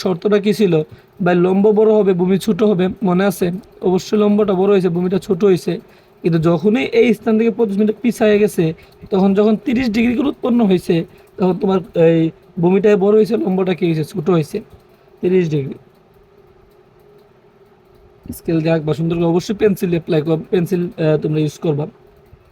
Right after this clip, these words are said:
স্তম্ভটির উচ্চতা নির্ণয় করতে বলছে, মানে এই, এই উচ্চতা তোমাকে বের করতে বলছে, এই উচ্চতাটা। তাহলে আমি মনে করি এই উচ্চতা কত আমাদের? এইচ। এবং আমি যদি নাম করি এ, বি, সি, ডি,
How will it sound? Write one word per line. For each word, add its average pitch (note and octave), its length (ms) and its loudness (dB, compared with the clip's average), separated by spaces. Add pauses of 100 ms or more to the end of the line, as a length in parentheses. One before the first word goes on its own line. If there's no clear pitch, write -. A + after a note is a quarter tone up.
(1000)
স্তম্ভটির A#3 400 0
উচ্চতা B3 340 -2
নির্ণয় A#3 240 4
করতে E3+ 200 0
বলছে, D3+ 240 -2 (100)
মানে D#3+ 180 -2
এই, G3 160 2 (160)
এই G3+ 100 4
উচ্চতা G#3 420 0
তোমাকে E3+ 300 -6 (200)
বের D#3 220 0
করতে D3+ 280 -8
বলছে, D3 300 -2
এই D#3 60 -2
উচ্চতাটা। - 640 -8 (720)
তাহলে E3+ 160 -2
আমি F#3 120 2 (120)
মনে G3 240 2
করি G3+ 180 2 (420)
এই G#3 160 4
উচ্চতা G#3+ 340 0
কত G3 140 -2
আমাদের? E3 300 0 (100)
এইচ। D#3 260 -2 (680)
এবং G3 260 2 (500)
আমি F#3 120 -4
যদি F3+ 160 0
নাম F3 240 2 (140)
করি G3 180 2 (140)
এ, E3 160 0 (840)
বি, E3 240 -2 (560)
সি, F3 280 -4 (800)
ডি, D#3+ 100 0